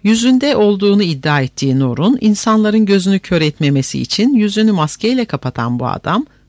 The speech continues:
kutsal gövdesinin gereksinimlerini karşılamak için yüz on dört kadından oluşan bir harem kurmuş alçaktır. Etrafında binlerce mürit toplayıp bir güç oluşturunca halifenin ordusunca kuşatılır.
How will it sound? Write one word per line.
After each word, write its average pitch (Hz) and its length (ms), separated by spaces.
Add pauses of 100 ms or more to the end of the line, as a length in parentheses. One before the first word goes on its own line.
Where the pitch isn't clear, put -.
kutsal 240 400
gövdesinin 190 600
gereksinimlerini 156 840
karşılamak 180 600
için 202 340 (300)
yüz 233 180
on 233 240
dört 185 240
kadından 165 500
oluşan 139 480
bir 214 120
harem 196 340
kurmuş 147 500
alçaktır. - 840 (1300)
Etrafında 262 680
binlerce 240 500
mürit 185 380
toplayıp 131 680
bir 202 120
güç 175 240
oluşturunca 127 840
halifenin 220 480
ordusunca 196 720
kuşatılır. - 800